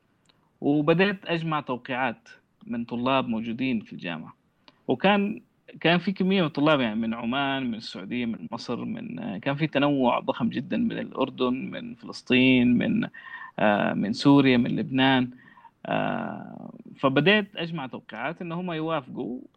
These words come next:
وأبدأ أقدم بروبوزل إنه شو راح نعمل في الجمعية دي. يعني عشان تأسس كلب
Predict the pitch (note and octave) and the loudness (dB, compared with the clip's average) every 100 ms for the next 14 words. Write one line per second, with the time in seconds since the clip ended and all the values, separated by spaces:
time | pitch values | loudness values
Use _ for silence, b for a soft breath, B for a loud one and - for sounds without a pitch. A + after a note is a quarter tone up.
0 | _ - E3+ D#3+ D3 - C3 C#3+ C#3 A#2+ | _ -4 -4 0 0 0 -2 -4 -4 -8
1 | - - C3 C#3 E3+ E3 C3+ B2+ A#2+ - | -8 -8 -4 -2 -4 -6 -6 -8 -8 -6
2 | C#3 B2+ - - G#2 - - - A2+ G#2+ | -4 -4 -4 -4 -4 -10 -14 -10 -8 -6
3 | G2 E2+ - - - _ _ - B2+ A#2+ | -8 -8 -8 -12 -16 _ _ -2 2 2
4 | A2+ - A2+ B2 A#2+ - E3+ D#3 - - | 0 -4 -4 -6 -4 -4 -2 -4 -4 2
5 | D3 | 2